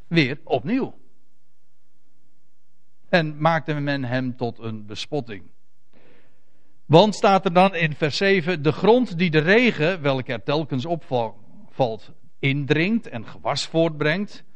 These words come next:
geschikt voor hen ter wille van wie hij ook bewerkt wordt, die ontvangt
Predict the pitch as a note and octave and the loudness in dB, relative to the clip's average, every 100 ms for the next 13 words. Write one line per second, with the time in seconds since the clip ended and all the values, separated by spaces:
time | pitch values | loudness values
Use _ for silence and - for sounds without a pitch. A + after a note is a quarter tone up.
0 | - - - - C#3 - G3+ - D3 B2 | -14 -14 -12 -6 -4 0 -2 0 -2 0
1 | D#3+ G3 F#3 D3+ C3+ E3 D3+ D3+ B2+ C3 | 0 0 0 0 0 0 0 -2 0 0
2 | A#2 G#2 G2 F#2+ A#2 E3+ - F3 - - | 0 -4 -8 -2 0 0 -2 -4 -6 -12
3 | - - - D#4 - D#3 - B2 D3 | -14 -12 0 2 4 0 -2 -2 -2